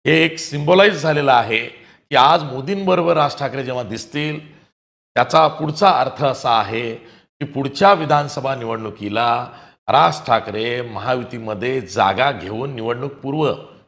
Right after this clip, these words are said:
युती करून असतील आणि तिथे मग चार भिडूंची महायुती होईल, ज्यामध्ये राज ठाकरेंचं महत्त्व किती वाढतं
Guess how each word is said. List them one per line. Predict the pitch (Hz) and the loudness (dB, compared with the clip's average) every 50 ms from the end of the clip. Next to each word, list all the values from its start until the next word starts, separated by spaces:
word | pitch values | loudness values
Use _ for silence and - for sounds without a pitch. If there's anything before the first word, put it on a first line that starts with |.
| _ _ - | _ _ -12
युती | 117 113 - 156 147 | -10 -10 -8 -10 -10
करून | - - 120 123 147 170 156 117 - - - - - - | -8 -4 -4 -2 -2 -2 -4 -4 -8 -12 -18 -14 -6 -6
असतील | 107 107 - - - 123 110 90 - - - _ _ _ _ _ _ _ _ _ _ - | -4 -4 -6 -6 -4 -4 -4 -4 -6 -12 -20 _ _ _ _ _ _ _ _ _ _ -6
आणि | - 117 117 - - | -6 -6 -6 -6 -10
तिथे | 120 110 - 156 170 | -10 -6 -2 0 0
मग | 151 127 123 147 | 0 0 -4 -6
चार | 147 - - - - 160 147 160 160 156 147 117 - - - - - _ _ _ _ - | -6 -8 -10 -4 2 6 6 8 6 6 4 0 -6 -12 -18 -20 -20 _ _ _ _ -8
भिडूंची | - 120 123 131 131 127 117 - 139 165 | -6 -4 -2 -2 -4 -6 -10 -8 -8 -6
महायुती | 165 151 123 113 120 120 113 - 117 | -4 -4 -2 -2 -2 -4 -4 -6 -8
होईल, | 113 95 107 107 113 127 135 135 - - _ _ _ _ _ - | -8 -4 -4 -2 -4 -4 -6 -10 -14 -20 _ _ _ _ _ 2
ज्यामध्ये | - 135 147 151 135 120 107 110 113 117 113 - - - - - _ - | 4 4 4 4 2 -2 -4 -2 -2 -4 -4 -8 -12 -20 -20 -16 _ -2
राज | 92 120 131 139 - - | 0 2 2 2 0 -4
ठाकरेंचं | 127 123 - 120 123 127 120 123 131 | -6 -6 -4 -4 -8 -8 -8 -8 -10
महत्त्व | 110 107 104 113 120 - - 117 110 95 | -8 -8 -6 -6 -8 -6 -6 -6 -6 -6
किती | - - - _ _ _ _ - 156 151 156 226 | -8 -12 -20 _ _ _ _ -8 -6 -4 -2 0
वाढतं | 226 202 170 135 123 117 - - 113 85 | 4 6 6 6 6 4 2 -2 -4 -4